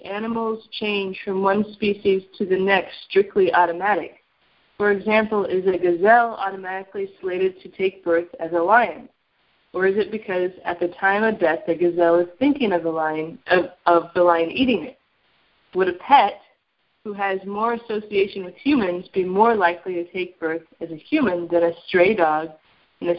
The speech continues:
street who dies among other dogs? I know this is a wacky question, but it seems to me that dogs do take on some hint of human qualities,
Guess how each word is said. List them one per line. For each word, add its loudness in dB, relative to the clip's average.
street 0
who 0
dies 2
among -6
other 4
dogs? -4
I -4
know 4
this -6
is -2
a 2
wacky 0
question, -8
but -6
it -10
seems -2
to -2
me -2
that -4
dogs 4
do -6
take -8
on -4
some -4
hint -4
of -20
human -6
qualities, 2